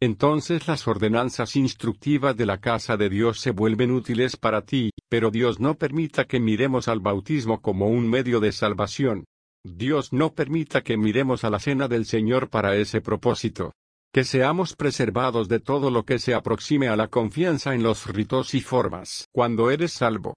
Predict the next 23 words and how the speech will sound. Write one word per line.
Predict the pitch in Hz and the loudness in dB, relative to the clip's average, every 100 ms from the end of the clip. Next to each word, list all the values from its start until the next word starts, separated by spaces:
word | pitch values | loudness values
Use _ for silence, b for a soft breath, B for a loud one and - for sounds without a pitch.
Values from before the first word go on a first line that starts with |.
| _ | _
entonces | 127 113 147 165 160 202 175 | -2 0 2 0 0 -2 -2
las | 156 - | -2 -2
ordenanzas | 113 104 107 120 123 127 101 | -2 0 2 2 0 -2 -2
de | 117 | 0
la | 98 | 0
casa | 101 113 - 113 101 | 0 0 0 -2 0
a | 98 | 0
la | 98 | -2
que | - 110 | 0 0
has | 107 98 | 0 0
venido, | 110 117 113 104 120 - - | 0 0 0 -2 -2 -8 -4
las | 117 - | -4 0
ordenanzas | 113 107 110 151 156 143 127 | -2 0 0 0 0 -4 -2
de | 113 | 0
la | 101 | 0
familia | - 107 123 143 120 95 | 0 0 0 0 0 0
de | |
la | 95 95 | 0 2
que | 113 123 | 4 4
eres | 120 101 | 2 -2
miembro, | 113 131 131 110 175 175 _ | -2 0 0 2 0 -4 _
te | - 110 | 0 0
pertenecen. | 120 98 123 131 110 101 90 | 0 -2 -2 0 -2 -6 -10